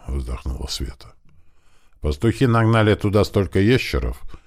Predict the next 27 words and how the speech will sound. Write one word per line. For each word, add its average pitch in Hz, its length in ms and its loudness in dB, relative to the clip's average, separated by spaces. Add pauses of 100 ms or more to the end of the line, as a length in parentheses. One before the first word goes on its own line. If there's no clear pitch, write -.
(160)
что - 200 -4
на 90 140 2
каждого 90 460 2
человека 101 500 2
приходилось 87 600 0
по 80 140 0
три-четыре 71 680 -4
ящера. - 600 -10 (840)
Выбраться 113 600 4
из 92 80 0
той 98 160 2
передряги 101 520 2
удалось 87 440 2
только 87 300 0
нескольким 85 560 -2
людям — 65 420 -4 (480)
и 123 100 -2
то - 200 -2
только 67 320 -4
благодаря 80 540 0
тому, 98 260 0
что - 180 -2
у 80 40 4
них 82 180 0
была 80 220 2
быстроходная 73 760 -2
тачка. - 500 -12